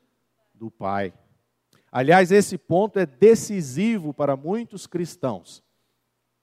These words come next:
Nós escrevemos aqui, "Não existe cristão do serviço secreto." Qual que é o cristão do serviço secreto?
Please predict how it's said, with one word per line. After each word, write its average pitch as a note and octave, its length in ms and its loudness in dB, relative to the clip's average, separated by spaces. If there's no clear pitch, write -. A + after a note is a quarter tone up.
Nós C3+ 300 -10
escrevemos D3 580 -6
aqui, A#2 400 -8
"Não G3+ 380 2
existe G3+ 720 0
cristão G3 680 -8
do F#3 120 -12
serviço D3 640 -10
secreto." - 680 -12
Qual G#3 200 2
que F3 120 -2
é - 20 4
o D#3 60 0
cristão C#3 440 -10
do A#2 80 -18
serviço A2 400 -16
secreto? - 540 -20